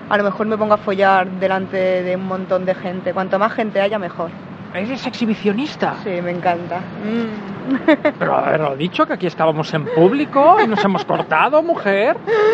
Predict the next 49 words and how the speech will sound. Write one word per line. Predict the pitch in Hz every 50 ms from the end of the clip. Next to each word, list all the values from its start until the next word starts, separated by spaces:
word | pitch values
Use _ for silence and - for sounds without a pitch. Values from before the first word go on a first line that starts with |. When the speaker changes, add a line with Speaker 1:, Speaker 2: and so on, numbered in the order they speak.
| 440 - -
Speaker 1:
Aquí | 226 220 202 233
en | 240 247
medio | 254 262 254
de | 240
la | 220 214 208
calle | 214 247 302 262
la | 214 202
gente | 233 226 240 233 311 311
fliparía, | - 233 214 185 202 190 202 208 208 190
¿que | 190 190
no? | 196 262 403 554 - - - - - - - - - - - -
Speaker 2:
Y | 190 190 143
tanto, | - 180 151 180 - 240 185
porque | 190 160 160
además, | 151 143 143 175 202 202 - -
obviamente, | 170 160 156 156 165 170 160 190 196 202 - -
estamos | 143 - - 156 170 170 -
en | 180 170 170
una | 170 170 170
calle | 175 165 170 175 165
muy | 160 160 175 175
céntrica | - - 185 170 - 170 165 170 165
de | 160 156
Barcelona, | 156 160 160 - - 170 160 160 170 170 180 180 180 175 - 143
llena | 151 151 160 156
de | 151 160
teatros, | 165 175 160 165 170 165 165 170 175 170 170 165 -
cerca | - 170 160 - 175 160
del | 160 160 156
puerto, | 143 - - 170 170 165 - - 185 190 185 - - - - -
sí, | - - 185
y, | 196 170 170 180 175 - 185
y |
son | 170 - 185 180 190 196
las | 185 165 - - - - - -
cinco | - 175 170 170 190 180
de | 180
la | 180 175
tarde | - 185 185 196 185
con | 190 170
la | 160
gente. | - 180 175 208 - 240 - - -
Sí | - 277
que | 302 392
fliparían | - - - 349 208 208 190 190 175 160
mucho, | 170 170 165 156 - 160 156
sí. | 254 226 240
Speaker 1:
Sí, | 294 -
sí, | - 196 294 311